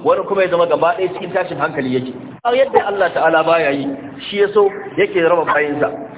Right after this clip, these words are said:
Ya ku bayin Allah, ku sani ibada ta barin abu don Allah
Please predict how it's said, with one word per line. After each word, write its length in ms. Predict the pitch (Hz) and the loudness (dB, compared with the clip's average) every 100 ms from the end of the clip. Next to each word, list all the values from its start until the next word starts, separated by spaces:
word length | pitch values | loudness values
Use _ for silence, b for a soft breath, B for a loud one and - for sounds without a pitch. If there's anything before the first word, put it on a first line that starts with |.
| - | -4
Ya 140 | 143 190 | 0 0
ku 160 | 202 | 0
bayin 320 | 196 190 185 | 2 0 0
Allah, 240 | 175 165 - - 139 - | -2 0 -2 -6 -10 -8
ku 80 | 135 | -2
sani 260 | 214 208 175 | 0 0 0
ibada 320 | 170 208 226 - | 2 4 4 2
ta 60 | 190 | 2
barin 260 | 208 202 | 2 2
abu 140 | 165 170 | 0 2
don 140 | 208 | 2
Allah 560 | - 226 220 156 - | 2 0 0 -2 -8